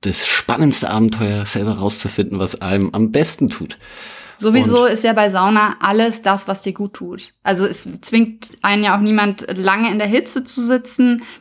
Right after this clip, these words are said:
Speaker 2: wenn man merkt, "Oh, es ist mir zu heiß". Und es zwingt einen auch niemand, kalt abzuduschen, wenn man
Speaker 1: Ja.
Speaker 2: merkt, "Oh, es ist mir zu kalt".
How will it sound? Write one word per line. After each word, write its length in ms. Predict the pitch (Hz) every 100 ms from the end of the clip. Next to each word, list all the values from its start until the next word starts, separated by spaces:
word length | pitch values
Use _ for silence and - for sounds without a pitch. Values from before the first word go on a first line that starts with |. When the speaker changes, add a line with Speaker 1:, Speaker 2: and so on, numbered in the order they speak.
| -
Speaker 2:
wenn 80 |
man 120 | 214 208
merkt, 240 | 208 208
"Oh, 60 | 214
es 100 | 202
ist 140 | 196
mir 120 | 196
zu 200 | - 202
heiß". 240 | 226 220 214
Und 100 | 190
es 140 | -
zwingt 300 | - 214 220
einen 160 | 196 196
auch 140 | 196
niemand, 520 | 196 226 220 202 214
kalt 240 | - 196 -
abzuduschen, 520 | 196 - 196 196 185
wenn 60 |
man 80 | 185
Speaker 1:
Ja. 60 | 185
Speaker 2:
merkt, 140 | 185
"Oh, 80 | 190
es 80 | 185
ist 160 | 165
mir 100 | 190
zu 140 | 175 -
kalt". 400 | - 208 226 226